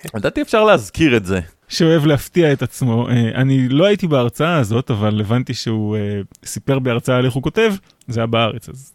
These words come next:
Speaker 2: הייתי יכול להיות בהרצאה הזאת, שהוא, אה, חושב על העלילה של הספר, הוא מח-, כותב אותה על פתקים, ואז הוא מערבב את הפתקים.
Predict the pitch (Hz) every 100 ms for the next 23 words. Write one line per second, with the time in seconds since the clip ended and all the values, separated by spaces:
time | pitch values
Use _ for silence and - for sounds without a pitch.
0 | - 135 165 139 - 147 131 101 - 98
1 | 110 - 101 110 175 _ _ _ _ _
2 | - - 127 123 123 117 113 120 117 113
3 | 104 120 - 208 220 156 120 117 120 120
4 | - - 135 233 202 120 139 - - -
5 | - - - - 165 160 143 135 - -
6 | - 254 330 _ _ _ - 127 170 180
7 | 170 143 143 147 135 - 113 - 113